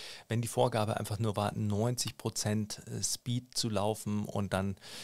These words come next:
äh, wählt man zehn Meter, dann weiß man einfach die Top-Zeiten auf zehn Meter und auf zwanzig Meter und auf dreißig Meter und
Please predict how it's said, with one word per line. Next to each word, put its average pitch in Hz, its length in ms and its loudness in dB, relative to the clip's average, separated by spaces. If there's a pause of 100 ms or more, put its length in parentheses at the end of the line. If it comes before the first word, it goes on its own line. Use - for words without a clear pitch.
(180)
äh, 92 260 -4
wählt 113 320 0
man 101 180 2
zehn 156 300 2
Meter, 131 380 2
dann 95 200 0
weiß 101 200 0
man 92 160 -2
einfach 98 260 -6
die - 140 -12
Top-Zeiten - 720 0
auf - 180 -6
zehn 127 320 2
Meter 117 560 2
und 87 300 -6
auf - 200 -8
zwanzig - 400 0
Meter 110 360 -2
und 92 160 -4
auf 120 100 -12
dreißig - 380 2
Meter 127 400 -2
und 104 180 -4